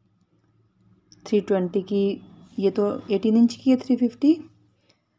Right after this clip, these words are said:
और एटीन इंच की प्लेन लॉन्ग पर्ल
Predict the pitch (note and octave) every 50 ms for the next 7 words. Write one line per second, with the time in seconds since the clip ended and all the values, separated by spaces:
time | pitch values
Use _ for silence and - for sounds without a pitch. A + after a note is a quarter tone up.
0 | _ _ _ _ _ _ - - F3+ F3+ G3 G3 F#3+ F#3+ A3+ G#3+ G#3+ A3 A3+ A3
1 | - - - B3 A#3 A#3 - A#3 G#3 G#3 G#3+ A3+ A3+ A#3 A#3 A#3 B3 B3+ - _
2 | _ _ - - F#3+ F3+ F#3 G3 G3+ G#3 G#3+ G#3+ G#3+ - _ _ - G#3 G3+ G#3+